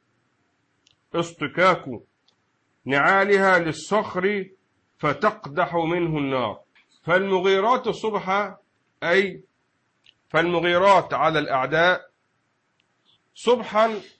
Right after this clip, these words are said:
طبعًا فهذا أمر في الغالب أن الإغارة تكون في الصباح، خلاص؟ فالنبي عليه السلام كان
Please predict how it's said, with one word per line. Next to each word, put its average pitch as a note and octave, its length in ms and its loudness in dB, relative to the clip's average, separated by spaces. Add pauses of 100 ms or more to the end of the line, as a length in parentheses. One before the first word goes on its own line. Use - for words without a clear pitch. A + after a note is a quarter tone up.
(100)
طبعًا E3+ 400 2
فهذا F3 920 0 (800)
أمر F#3+ 640 2
في D#3+ 80 -4
الغالب C#3+ 600 2 (1300)
أن D#3+ 180 0
الإغارة E3+ 840 0
تكون E3 440 -4
في - 80 -10
الصباح، C3 640 -4 (800)
خلاص؟ E3 440 -6 (1120)
فالنبي D3 500 -2
عليه G3+ 140 4
السلام G3+ 640 0 (1200)
كان E3+ 580 4